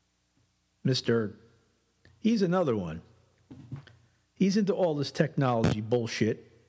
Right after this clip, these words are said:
And then he's like, "Oh, I don't know if we can trust A I, but I own an A I company, so."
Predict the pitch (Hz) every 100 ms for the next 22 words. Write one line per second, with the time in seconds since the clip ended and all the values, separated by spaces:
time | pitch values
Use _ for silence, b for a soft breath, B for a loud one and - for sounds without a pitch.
0 | _ 156 143 143 139 127 135 123 120 120
1 | 127 127 117 135 131 131 127 113 123 117
2 | 104 110 117 - 113 110 135 123 107 110
3 | 127 135 135 120 127 123 120 135 107 113
4 | 98 95 98 101 - 107 95 92